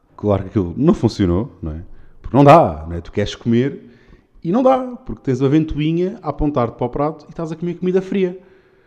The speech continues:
E recla-, e reclamei outra vez e lá, lá consegui, lá consegui comer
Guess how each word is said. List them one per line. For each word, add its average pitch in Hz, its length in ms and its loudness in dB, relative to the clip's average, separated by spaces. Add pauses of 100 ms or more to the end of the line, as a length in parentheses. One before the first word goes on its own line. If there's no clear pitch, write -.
(760)
E 90 60 -20
recla-, - 260 -20
e 139 60 -14
reclamei 101 380 -2
outra 117 180 0
vez 156 380 -2 (840)
e 98 80 -6
lá, 90 540 -4
lá 85 120 -6
consegui, 85 440 -8 (440)
lá 85 100 -10
consegui 98 260 -6
comer 104 400 0